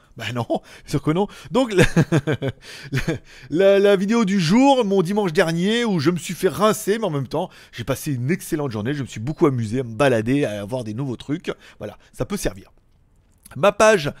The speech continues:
Instagram, Instagram, bah du coup, c'est la vidéo du jour. J'ai rien fait d'exceptionnel aujourd'hui. On a refait les motos, mais on en parlera tout à l'heure.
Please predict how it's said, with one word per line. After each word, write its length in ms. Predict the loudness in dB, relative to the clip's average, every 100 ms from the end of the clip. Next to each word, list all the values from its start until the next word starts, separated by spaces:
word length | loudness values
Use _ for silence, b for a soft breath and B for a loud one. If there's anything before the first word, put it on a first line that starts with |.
| B B B
Instagram, 720 | 2 4 4 4 4 4 4 4
Instagram, 420 | 2 4 2 2
bah 100 | 2
du 80 | 0
coup, 140 | -4 -8
c'est 100 | -2
la 120 | -2
vidéo 260 | -2 -2 -2
du 160 | -4
jour. 360 | -6 -2 0 0
J'ai 120 | -2
rien 160 | -2 -4
fait 100 | -4
d'exceptionnel 460 | -6 -6 -6 -6
aujourd'hui. 280 | -8 -10 -10
On 140 | -10
a 180 | -10 -12 _ B B
refait 220 | -12 -6
les 80 | -6
motos, 280 | -6 -6 -6
mais 80 | -6
on 80 |
en 80 | -8
parlera 320 | -4 -2 -2
tout 260 | -6 -8 -2
à 80 | 0
l'heure. 340 | 2 4 2